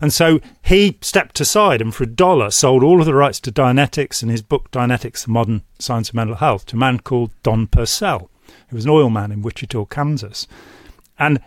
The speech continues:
Purcell managed to buy everything back for, I think, eight hundred dollars from the bankruptcy court. And Hubbard's left with nothing. He, he hasn't got Dianetics anymore. So in February fifty-two, he invents Scientology,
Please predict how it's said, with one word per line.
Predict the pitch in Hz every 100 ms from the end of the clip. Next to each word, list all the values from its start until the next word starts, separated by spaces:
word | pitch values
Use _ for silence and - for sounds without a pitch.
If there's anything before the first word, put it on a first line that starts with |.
| _
Purcell | 175 170 - 202
managed | 214 143 139 -
to |
buy | 123 143 147
everything | 135 - 123
back | 110 170 117 - -
for, | - 113 120
I |
think, | - 175
eight | 139 143
hundred | - 135 120 107
dollars | 147 156 110 107
from | - 110
the |
bankruptcy | 135 165 160 - -
court. | 110 117 107 - -
And | 165
Hubbard's | 208 190 -
left | 156 233 175 - -
with | 147
nothing. | 151 233 - 131 98 -
He, | 156
he | - 180 151
hasn't | 175 165 139
got | 170 147
Dianetics | 139 143 - 135 -
anymore. | 110 107 104 - - - -
So | 160
in | 151
February | - 208 185 180
fifty-two, | - 160 - 135 - 196 107 107 - -
he | 143
invents | 139 139 160 160 -
Scientology, | - 147 135 175 180 156 - 104